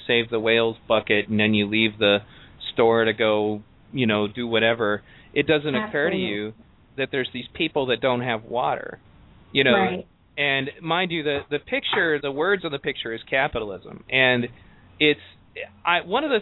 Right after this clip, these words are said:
Speaker 1: things that we try to emphasize on, and Aaron, I don't know if you've ever watched any of Storm Cloud's Gatherings videos, but, um, you know, he makes a lot of videos to get people's attention, and anybody who wants to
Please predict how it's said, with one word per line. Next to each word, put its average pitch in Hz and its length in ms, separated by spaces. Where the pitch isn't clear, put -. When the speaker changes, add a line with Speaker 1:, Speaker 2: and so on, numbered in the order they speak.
Speaker 1:
things 190 280
that 147 120
we 143 120
try 160 280
to 147 140
emphasize 135 640
on, 120 240
and 113 260
Aaron, 135 640
I 123 80
don't 127 100
know 127 60
if 123 120
you've 127 120
ever 120 220
watched 120 280
any 117 180
of 107 120
Storm 120 280
Cloud's 110 280
Gatherings 107 540
videos, 104 400
but, 101 180
um, 107 420
you 117 80
know, 110 120
he 113 120
makes 147 280
a - 20
lot 123 200
of 117 80
videos 113 380
to - 60
get 117 160
people's 113 320
attention, 107 520
and 104 280
anybody 143 240
who 143 60
wants 135 160
to 131 60